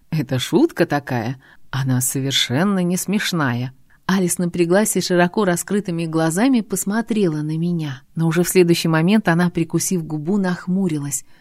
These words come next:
Было прекрасно видно то, что моя бывшая сестра пыталась вернуть внешнему виду непринуждённость,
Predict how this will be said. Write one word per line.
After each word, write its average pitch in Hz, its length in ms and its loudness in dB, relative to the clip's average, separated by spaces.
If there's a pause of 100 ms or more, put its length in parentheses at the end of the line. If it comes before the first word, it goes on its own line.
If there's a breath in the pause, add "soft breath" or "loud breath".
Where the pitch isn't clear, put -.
Было 143 220 -4
прекрасно 151 540 -2
видно 165 320 0
то, 185 120 2
что 170 160 -2
моя 170 300 2
бывшая 165 420 0
сестра 190 460 0
пыталась 185 480 0
вернуть 175 380 -2
внешнему 170 500 -2
виду 208 280 0
непринуждённость, 190 1040 0